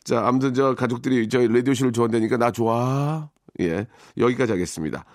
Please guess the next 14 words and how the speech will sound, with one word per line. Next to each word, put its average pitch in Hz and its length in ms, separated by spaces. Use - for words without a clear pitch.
공공팔 208 600
하나님, 180 440
요즘 175 240
저 185 200
회사 196 460
대리님이 165 440
돈이 175 300
없다며 127 680
자기 151 320
물건들을 151 640
하나씩 170 360
중고로 143 400
팔더라고요. 175 840
저한테는 139 680